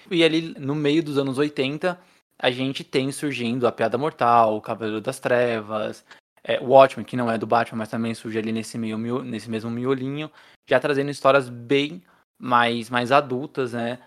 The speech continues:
dos personagens da D C, principalmente do Batman. E aí também surgindo nesse, nesse mesmo contexto dessa censura no, do, dos quadrinhos, né, ficando cada vez mais amena, é, foi,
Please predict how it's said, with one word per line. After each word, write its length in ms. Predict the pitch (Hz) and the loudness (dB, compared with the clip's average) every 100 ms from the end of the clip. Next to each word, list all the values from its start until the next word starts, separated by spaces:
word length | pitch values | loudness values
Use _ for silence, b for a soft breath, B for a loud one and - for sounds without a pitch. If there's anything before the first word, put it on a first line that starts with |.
| _ | _
dos 100 | 123 | -8
personagens 460 | 139 135 127 127 131 | -6 -2 -2 -2 2
da 120 | 131 | 2
D 160 | 127 | 2
C, 400 | 165 - 139 143 - | -4 -2 -2 -4 -8
principalmente 640 | 151 143 - 147 143 143 | -10 -8 -4 -4 -4 -8
do 100 | 143 | -10
Batman. 440 | 170 120 107 - 113 b b _ _ | -4 -2 -2 -6 -20 b b _ _
E 140 | 190 | 2
aí 240 | 196 175 214 | 4 4 0
também 440 | - 208 170 196 | 0 0 2 -2
surgindo 300 | 190 151 151 | -2 -4 -2
nesse, 220 | 143 139 | -2 -4
nesse 200 | 143 131 | -6 -6
mesmo 360 | 135 147 170 180 | -2 -2 -4 -8
contexto 760 | 175 156 143 135 123 - 117 - b b _ _ | -6 -6 -2 -2 -2 -4 -12 -14 b b _ _
dessa 420 | - 120 120 117 117 | -4 2 2 2 -2
censura 880 | - 147 143 - 147 135 120 107 110 | -2 -4 -4 -8 -4 0 2 0 -2
no, 640 | 123 117 117 110 107 123 127 _ | -6 -6 -4 -4 -6 -10 -16 _
do, 640 | 123 120 113 107 110 113 - _ _ _ _ | -8 -4 -2 -2 -4 -8 -16 _ _ _ _
dos 200 | 139 139 | -4 2
quadrinhos, 640 | - 131 127 127 110 107 104 | 4 4 2 -4 -4 -6 -2
né, 240 | 113 113 B B _ _ _ _ _ | -2 -2 B B _ _ _ _ _
ficando 460 | - 120 - 127 120 | -16 -12 -2 -2 0
cada 220 | 123 117 | 0 2
vez 220 | 117 123 | 2 2
mais 240 | 120 117 110 | 2 0 0
amena, 680 | 104 107 147 156 123 - b b b _ _ _ _ _ _ | -2 -2 -2 -2 -4 -8 b b b _ _ _ _ _ _
é, 240 | - 123 - | -4 -4 -6
foi, 640 | - - 147 165 180 - | -14 -2 4 6 4 -4